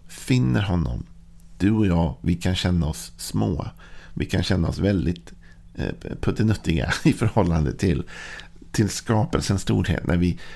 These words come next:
betraktar hur otroligt oändligt stor rymden är och hur skapelsen, hur stor jorden och allt detta är, du vet, kan vi känna oss ganska små.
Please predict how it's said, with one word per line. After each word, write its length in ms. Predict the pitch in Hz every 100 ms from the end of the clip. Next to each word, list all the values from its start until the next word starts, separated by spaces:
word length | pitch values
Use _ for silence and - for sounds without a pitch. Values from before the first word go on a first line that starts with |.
| -
betraktar 640 | - - 104 - - - -
hur 160 | 101
otroligt 840 | - - - - - - 92 90 -
oändligt 640 | 107 104 110 113 87 82 -
stor 520 | - - 92 90 -
rymden 460 | - 98 95 87 82
är 180 | 60 - - - - -
och 100 | 87
hur 100 | 101
skapelsen, 1000 | - - 101 - - 87 90 90 76 76 - -
hur 140 | -
stor 340 | - - 98 90
jorden 480 | 95 98 92 73
och 260 | 58 50 -
allt 220 | 98 -
detta 280 | - - 78
är, 180 | 82 76
du 120 | 71
vet, 320 | 71 - -
kan 160 | - 123
vi 60 |
känna 260 | 127 107 -
oss 200 | - -
ganska 260 | 101 87 -
små. 380 | - 110 110